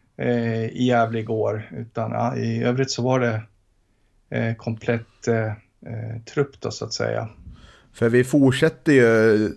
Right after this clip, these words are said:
Speaker 2: den här försäsongen att verkligen spela samma elva match ut och match in. Det är ju liksom,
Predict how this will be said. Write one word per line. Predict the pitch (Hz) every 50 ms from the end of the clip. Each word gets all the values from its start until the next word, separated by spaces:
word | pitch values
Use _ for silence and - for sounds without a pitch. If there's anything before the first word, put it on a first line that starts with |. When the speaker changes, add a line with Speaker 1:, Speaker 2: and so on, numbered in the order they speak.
| - _
Speaker 2:
den | - 127 123
här | 117 110
försäsongen | 98 - 110 104 - 110 104 101
att | 98 - -
verkligen | 117 123 123 110 101 - - 160 160 143 113 101 101
spela | 101 - - - 113 107 98 101
samma | 104 - - 123 104 107 110 120 131 113
elva | 113 101 98 101 104 117 123 107 98 - - _ _ _ _ _ _
match | - 104 110 110 110 - - - -
ut | 120 117 107 - - 101
och | 92
match | 95 98 - - - -
in. | 127 110 85 78 120 131 - - _ _ _ _ _ _ _
Det | - - - - 104
är | 107 113
ju | 110 113 110 107
liksom, | 104 107 104 - 101 92 90 90